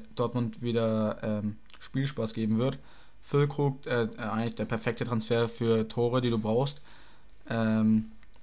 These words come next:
Füllkrug letzte Saison Torschützen, äh, Kanone geholt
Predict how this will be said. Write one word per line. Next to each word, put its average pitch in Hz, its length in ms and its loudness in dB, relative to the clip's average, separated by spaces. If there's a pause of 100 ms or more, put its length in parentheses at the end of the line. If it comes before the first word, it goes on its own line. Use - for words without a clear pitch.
Füllkrug 120 400 -2
letzte 120 240 2
Saison 117 340 2
Torschützen, 120 840 0
äh, 113 220 -2
Kanone 120 380 0
geholt 123 360 2